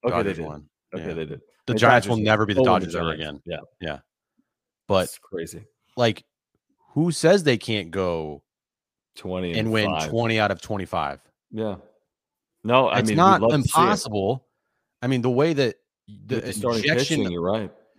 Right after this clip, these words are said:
Speaker 2: the injection of energy into this team now, it literally, it's like the start of the season all over again, you know? And August is a month. It's the dog days of, of, of this, of the season.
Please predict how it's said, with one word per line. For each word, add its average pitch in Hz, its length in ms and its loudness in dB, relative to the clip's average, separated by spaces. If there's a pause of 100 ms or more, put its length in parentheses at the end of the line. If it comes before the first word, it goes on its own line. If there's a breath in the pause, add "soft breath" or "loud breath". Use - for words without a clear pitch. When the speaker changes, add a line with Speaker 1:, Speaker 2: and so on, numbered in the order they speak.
(220)
Speaker 2:
the 131 100 -8
injection 131 520 -6
of 98 120 -8 (160)
energy 135 640 -4
into 120 180 -4
this 104 160 -6
team 120 320 -6
now, 80 380 -10 (840)
it 135 300 -2
literally, 143 540 2
it's - 380 -10
like 113 440 -6 (440)
the 117 100 -6
start 135 320 -2
of 127 40 -4
the 120 60 -4
season 120 260 -6
all 107 200 -2
over 123 180 -4
again, 78 160 -18 (280)
you 95 100 -10
know? 104 180 -4
And 117 300 -8
August 143 540 0 (420)
is 120 160 -4
a 110 60 -2
month. 123 520 -4 (400)
It's - 140 -16
the 147 80 -12
dog 139 260 2
days 143 240 -2
of, 135 220 -8
of, 135 520 -2
of 147 180 0
this, 147 220 -8
of 143 200 -4
the 143 80 -6
season. 165 420 -10